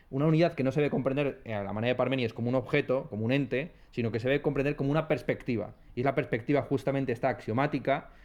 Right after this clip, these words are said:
de proceder no dialécticamente, pues un gran adversario de Hegel, sino, eh, axiomáticamente. Esa es un poco la, a-, en líneas generales, ese es el es-, eh, a partir de ahí ya tiene muchas aplicaciones a campos concretos, etcétera.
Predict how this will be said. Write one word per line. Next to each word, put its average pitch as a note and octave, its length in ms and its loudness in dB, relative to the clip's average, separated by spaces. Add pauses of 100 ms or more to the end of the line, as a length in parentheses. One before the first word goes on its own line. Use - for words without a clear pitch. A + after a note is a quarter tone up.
(200)
de A#2+ 100 2
proceder B2+ 460 2
no C#3+ 140 4
dialécticamente, D3+ 880 2 (160)
pues G#2 160 -8
un A2 160 -2
gran A2 160 2
adversario A2 480 -2
de A2 200 0
Hegel, C#3 380 -2
sino, D3 440 0 (320)
eh, A2 160 0
axiomáticamente. B2 640 0
Esa C#3+ 120 -2
es D3+ 60 0
un C#3+ 80 -2
poco B2+ 200 0
la, G#2 240 -2 (360)
a-, - 160 -10
en D#3 120 2
líneas F#3+ 240 4
generales, D#3+ 400 2
ese D3+ 160 -2
es C#3+ 40 -2
el C#3+ 60 2
es-, B2 220 -2
eh, C#3 120 -4
a C3+ 80 0
partir C3+ 240 0
de D#3+ 60 4
ahí E3 160 2
ya D#3 320 0 (160)
tiene C3 140 2
muchas C3+ 260 2
aplicaciones B2 540 2
a A#2+ 40 -2
campos A#2+ 280 -2
concretos, D#3+ 580 0
etcétera. D#3+ 480 -2